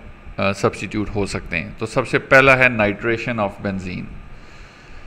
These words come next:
चूँकि हम पहले इसका general mechanism discuss कर चुके हैं, लिहाजा अब हमारा main focus जो होगा, वो उस electrophile के ऊपर होगा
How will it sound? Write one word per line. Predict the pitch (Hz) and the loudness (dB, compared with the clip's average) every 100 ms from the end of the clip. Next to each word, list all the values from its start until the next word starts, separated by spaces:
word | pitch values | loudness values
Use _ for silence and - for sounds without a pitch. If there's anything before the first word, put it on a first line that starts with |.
| - - - - - - - - - - - 123 - - | -18 -18 -20 -18 -20 -18 -18 -16 -14 -10 -10 -10 -10 -6
चूँकि | 143 151 | -2 0
हम | 143 139 131 | 0 -2 4
पहले | 127 127 135 131 | 8 8 6 2
इसका | 107 - | 0 -2
general | 123 113 117 131 | 0 2 2 4
mechanism | 123 117 131 131 | 2 2 -2 -2
discuss | 120 - 131 - | -4 0 -2 4
कर | 143 | 4
चुके | 143 135 120 | 4 -2 -2
हैं, | 120 120 123 123 110 | 0 0 -2 -6 -4
लिहाजा | 120 110 117 | 2 6 6
अब | 107 127 117 - | 6 4 2 -2
हमारा | 113 107 117 | 2 4 4
main | 104 101 123 127 | 2 2 2 0
focus | - 107 120 120 | -4 -2 -4 -2
जो | 117 | -2
होगा, | 107 110 | 2 2
वो | 110 | 2
उस | 113 - | -2 -2
electrophile | 101 101 - 117 110 113 127 | 0 0 0 0 8 8 8
के | 113 | 2
ऊपर | 104 101 | 0 0
होगा | 101 90 104 143 | 0 2 0 0